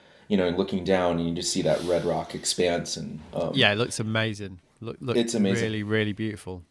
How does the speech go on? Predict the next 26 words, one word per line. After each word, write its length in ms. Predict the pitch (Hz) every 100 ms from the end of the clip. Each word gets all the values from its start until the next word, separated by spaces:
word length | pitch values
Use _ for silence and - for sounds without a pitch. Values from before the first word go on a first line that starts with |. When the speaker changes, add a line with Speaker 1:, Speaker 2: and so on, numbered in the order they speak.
| _
Speaker 2:
Yeah. 340 | 98 104 101 95 _ _ _ - -
Speaker 1:
And 100 | 143
the 60 |
skiing 460 | 135 - 175 190 123
was, 300 | 101 - -
you 100 | 104
know, 120 | 92
not 440 | 90 104 98 - - _ _ -
particularly 580 | 113 101 98 92 85
hard, 360 | 85 85 82 -
but, 300 | 85 78 - _ - - - -
um, 320 | 98 90 87
I 120 | 104
think 180 | 104 113
what 160 | 110 95
makes 240 | 98 -
that 160 | 104 85
a 60 |
classic 580 | 82 - 92 98 110 -
line 260 | 87 87 85
is, 320 | 82 82 -
is, 440 | 90 87 85 -
um, 400 | 87 82 80 82 82 _ _ _ _ _ _ _ _ _ _
you 120 | 104 98
know, 140 | 80 -
the, 80 | -